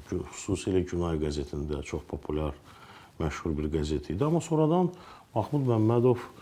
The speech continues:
e, kölgəyə çəkildi. Birdən-birə sanki yox oldunuz. Yəni, siyasi episentrdə, siyasi səhnənin mərkəzində olan bir adam birdən-birə, birdən-birə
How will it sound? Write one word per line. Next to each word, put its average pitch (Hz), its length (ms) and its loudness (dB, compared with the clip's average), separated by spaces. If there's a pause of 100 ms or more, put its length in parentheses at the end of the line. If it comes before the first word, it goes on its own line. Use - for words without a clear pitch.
(500)
e, 90 420 6
kölgəyə 98 400 6
çəkildi. - 640 -4 (1200)
Birdən-birə 107 760 2 (380)
sanki 95 600 -2
yox 92 260 0
oldunuz. 67 460 -8 (160)
Yəni, 80 300 -2 (360)
siyasi 92 880 0
episentrdə, 92 960 0
siyasi 82 500 -6
səhnənin 82 440 0
mərkəzində 80 640 -2
olan 85 280 -2
bir 78 160 -2
adam 107 280 -2
birdən-birə, 92 600 0 (1300)
birdən-birə 98 500 2